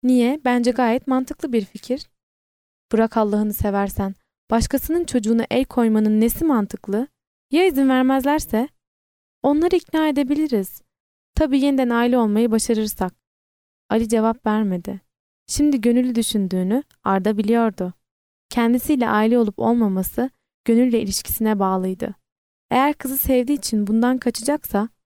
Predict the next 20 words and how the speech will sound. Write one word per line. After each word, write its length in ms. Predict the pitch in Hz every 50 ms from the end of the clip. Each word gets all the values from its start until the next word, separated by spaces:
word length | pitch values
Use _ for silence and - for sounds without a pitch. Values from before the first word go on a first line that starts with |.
| _ _ _ _ _
Ali'yi 320 | - 254 262 247 247 254 247
anlamaya 480 | 247 233 233 226 220 214 214 220 233
hazırdı. 500 | 240 220 190 208 208 190 170 190 190 196 - _ _ _ _ _ _ _ _ _ _ _
Tabii 300 | - 302 302 277 302 302
aşkından 580 | 277 269 247 - - 277 262 269 277 269 254 240
vazgeçip 540 | 247 262 254 226 214 208 - - - - -
yeniden 280 | 254 254 247 226 220
aile 320 | 220 - 214 214 220 233 233
olmayı 280 | 220 214 202 196 196
seçecekse 720 | - - 202 - - - 247 254 - - - - 196 220 254 _ _ _ _ _ _ _ -
bunu 140 | - 214 226
sindirmeyi 640 | 226 - - 226 220 214 220 220 214 220 226 220 180
de. 160 | 180 185 - _ _ _ _ _ _ _ _ _ _ _ _ _ _ _ _ _ _ _ _ _ -
Oysa 300 | - 269 302 294 - 262
sessizliğin 580 | - - 233 226 - - 220 220 233 247 254
ardından 540 | 254 220 202 190 180 190 190 196 214 240 262 - _ _ _ _ _ -
beklenmedik 640 | 208 208 - - 240 240 226 214 202 196 196 - -
bir 100 | 226 226
cevap 380 | 196 208 202 214 220 220 _
geldi. 420 | - 196 185 180 180 175 196 196